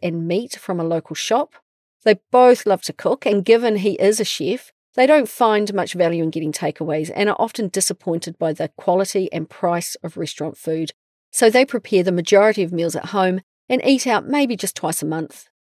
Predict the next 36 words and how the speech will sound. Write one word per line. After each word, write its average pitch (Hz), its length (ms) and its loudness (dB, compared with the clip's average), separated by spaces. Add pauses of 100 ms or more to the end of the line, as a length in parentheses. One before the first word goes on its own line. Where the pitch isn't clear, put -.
(680)
She - 200 -2
wanted 285 280 2
to 247 80 -6
give 220 300 4
a 208 60 -8
shout 185 320 0
out 175 200 0
to 190 160 -2
her 185 100 -6
parents, - 680 -4
as - 200 -4
they 208 180 4
have 254 160 -4
been 220 180 -2
super 226 540 -4
frugal 175 520 -6
her 175 160 -4
whole 165 260 -4
life 165 360 -6 (300)
and 233 140 -2
taught 254 320 4
her 262 120 -2
the 262 100 -2
skills 190 400 2
of 185 100 -6
frugality 170 580 -2
and 160 100 -4
saving, 165 540 -4 (280)
which 277 160 -2
has 247 120 -6
been 208 180 0
a 196 40 -2
huge 190 460 -8
positive 190 580 -4
for - 100 -16
Freya. 156 500 -6